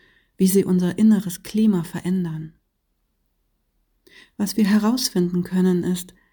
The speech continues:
dass der Geist Gedanken produziert. Wie passiert das? Es ist ein Vorgang, für den es eine innere Ausrichtung, Aufmerksamkeit und eine Vorerfahrung braucht.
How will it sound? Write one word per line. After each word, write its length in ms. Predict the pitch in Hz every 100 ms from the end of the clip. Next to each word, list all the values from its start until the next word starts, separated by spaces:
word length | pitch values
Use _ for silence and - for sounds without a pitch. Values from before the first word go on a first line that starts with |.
| _ _ -
dass 140 | 175
der 120 | -
Geist 640 | 185 208 208 185 - - -
Gedanken 460 | 170 185 190 160
produziert. 880 | - 156 147 - - 165 - - - _ _ _ _ _ _ _ _ _ _ -
Wie 100 | 233
passiert 520 | 214 220 262 269 -
das? 380 | 160 - - _ _ _ _ _ _ _ _ _ _ _ _ _ _ _ _ _ _ _ _ _
Es 120 | -
ist 120 | 220 214
ein 140 | 202
Vorgang, 540 | - 226 220 196 190
für 160 | 185 196
den 200 | 196 208
es 400 | 202 190 - - -
eine 180 | 190
innere 380 | 196 240 226 202
Ausrichtung, 960 | 180 185 - 196 190 - 202 208 220 - _
Aufmerksamkeit 1120 | 214 214 185 175 - 180 175 - 185 190 190 - _ _ _ _ _ _ _
und 160 | - 185
eine 200 | 185 190
Vorerfahrung 720 | - 220 165 - 160 156 156
braucht. 520 | 156 151 156 - -